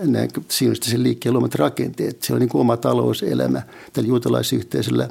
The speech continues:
Niillä oli omat, no, nämä, tämä milisivoimat, tämä, tota, ei varsinaista armeijaa, mutta kuitenkin asevoimia ja sitten, tota, oma kieli, hebrea, joka oli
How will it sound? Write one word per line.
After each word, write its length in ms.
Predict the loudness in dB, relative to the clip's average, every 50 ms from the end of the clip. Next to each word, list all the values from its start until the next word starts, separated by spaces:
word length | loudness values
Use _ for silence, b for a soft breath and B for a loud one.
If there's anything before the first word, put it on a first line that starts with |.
| -4 -2
Niillä 240 | 0 2 4 4
oli 120 | 4 4 4
omat, 380 | 4 4 2 2 0 -4 -18 B B B B B B B -2
no, 60 | 0
nämä, 240 | 0 2 2 0 -2 -4 -6 _ _ _ -6
tämä 120 | -4 0 0
milisivoimat, 760 | 2 2 2 0 0 0 -2 -2 -2 -2 -4 -4 -6 -8 -10 -12 _
tämä, 220 | -6 -6 -4 -6 -6
tota, 520 | -8 -8 -10 -10 -8 -6 -4 -4 -4 -4 -6 -10 -12 -14 -12 -8 -4
ei 120 | -4 -2
varsinaista 340 | -2 -2 -4 -4 -4 -4 -2
armeijaa, 380 | -2 0 0 0 0 0 -2
mutta 200 | -2 -4 -4 -4
kuitenkin 380 | -2 -2 -2 0 0 0 0 -2
asevoimia 560 | -2 -2 -4 -4 -2 -2 -4 -2 -2 -2 -2
ja 120 | -2 -2 -4
sitten, 300 | -4 -6 -6 -8 -6 -4
tota, 220 | -4 -4 -2 2
oma 200 | 2 4 2 2 2
kieli, 440 | 2 4 4 4 4 2 -4 -6 -6 -4 -4
hebrea, 320 | -4 -4 -4 -4 -4 -4
joka 120 | -2 -2
oli 80 | -2